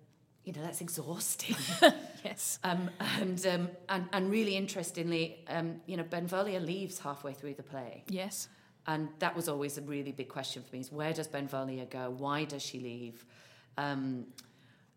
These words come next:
Speaker 1: it just, it, she just always, always felt female in, in my, in my imagination. That's probably to do with my experiences of the world as well.
Speaker 2: Right. So, and what about Tybalt?
Speaker 1: With Tybalt,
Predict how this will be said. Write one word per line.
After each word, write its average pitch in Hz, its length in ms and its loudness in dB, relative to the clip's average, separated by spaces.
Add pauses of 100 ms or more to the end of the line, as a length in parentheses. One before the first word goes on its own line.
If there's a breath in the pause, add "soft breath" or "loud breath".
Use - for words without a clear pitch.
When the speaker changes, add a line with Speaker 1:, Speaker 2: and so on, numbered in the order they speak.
(120)
Speaker 1:
it - 220 -8
just, 240 400 0
it, 185 180 -2
she - 200 -2
just 208 340 -2
always, 185 640 4
always 156 440 2
felt 147 260 -2
female 135 580 -4
in, 135 280 -2 (140)
in 151 120 0
my, 139 300 -2 (100)
in 147 80 0
my 143 140 0
imagination. 139 640 -4
That's 160 160 -2
probably 190 380 0
to - 120 -10
do 156 140 -2
with 147 160 -2
my 156 160 2
experiences 143 800 -4
of 175 240 -2
the 165 80 2
world 156 340 0
as 156 160 -6
well. 143 380 0
Speaker 2:
Right. 196 360 2 (120)
So, - 200 -2 (300)
and 233 140 2
what 220 80 -4
about 240 180 0
Tybalt? - 580 -4
Speaker 1:
With 202 240 2
Tybalt, 196 800 -4